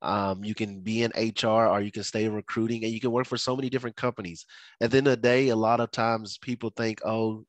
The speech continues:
you know, if I just apply, I'm gonna get the job." But you do have to go through recruiting sometimes, and people are actually,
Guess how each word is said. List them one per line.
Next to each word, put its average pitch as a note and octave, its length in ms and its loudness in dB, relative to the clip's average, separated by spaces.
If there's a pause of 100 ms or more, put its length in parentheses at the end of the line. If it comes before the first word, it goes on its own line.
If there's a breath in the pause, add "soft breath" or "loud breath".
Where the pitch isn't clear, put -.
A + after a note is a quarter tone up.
you A#2 100 -6
know, G#2+ 100 2
if G2+ 120 -2
I G2+ 100 2
just A2+ 260 0
apply, A2+ 400 4
I'm A2 120 2
gonna G#2+ 160 -6
get G2 160 -8
the - 80 4
job." A2+ 360 4 (400 loud breath)
But - 180 -2
you A#2 60 -2
do B2+ 160 2
have B2 160 2
to A#2 80 -4
go A#2+ 140 0
through A#2+ 180 -4
recruiting A#2 440 -2
sometimes, G2 520 -2
and G2+ 200 -6
people A#2 300 -2
are A2 320 4
actually, G#2 500 -4